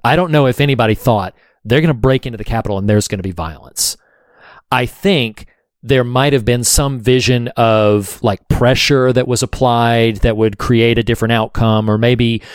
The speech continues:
some sort of, um, uh, solidarity stance that would make people doubt or that would lay a field for something else.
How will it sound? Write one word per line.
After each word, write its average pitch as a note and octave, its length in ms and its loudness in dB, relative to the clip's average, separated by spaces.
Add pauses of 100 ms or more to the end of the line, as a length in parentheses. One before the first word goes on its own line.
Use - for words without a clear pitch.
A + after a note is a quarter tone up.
(100)
some A#2+ 260 0
sort A#2+ 280 2
of, A2 300 0
um, G2 500 2 (400)
uh, G2+ 240 4
solidarity A#2+ 840 2
stance A#2+ 640 -2
that G#2+ 180 -2
would G#2 220 0
make A2 260 -2
people A2 300 -2
doubt C3 440 2
or A#2 80 4
that A2 160 0
would G#2+ 160 -2
lay A2 220 4
a G#2+ 80 2
field B2+ 420 2
for A2 140 0
something A2+ 340 -2
else. A2 220 -8